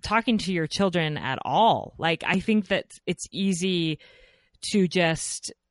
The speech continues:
uh, address them about the things, specific things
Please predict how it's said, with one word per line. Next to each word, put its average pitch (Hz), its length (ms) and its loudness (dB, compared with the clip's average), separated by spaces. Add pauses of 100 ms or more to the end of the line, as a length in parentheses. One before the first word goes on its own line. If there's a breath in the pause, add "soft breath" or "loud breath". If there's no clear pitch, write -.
(140)
uh, 156 360 -6
address 175 460 0
them 160 480 0
about 147 520 -2 (100)
the 160 120 -6
things, 160 360 -4
specific 170 480 -4
things 151 420 -6